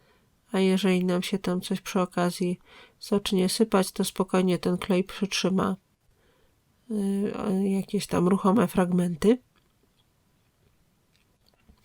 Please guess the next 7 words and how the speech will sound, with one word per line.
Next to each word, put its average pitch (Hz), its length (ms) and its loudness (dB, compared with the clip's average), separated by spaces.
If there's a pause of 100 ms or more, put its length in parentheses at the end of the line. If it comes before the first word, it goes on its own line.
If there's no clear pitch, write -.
(140)
Kiedy 202 280 6
dobrze 175 340 2
wyschnie, 185 420 0
można 175 360 -2
wyeksponować 170 880 -4
na 160 140 -8
ścianie. 190 500 -2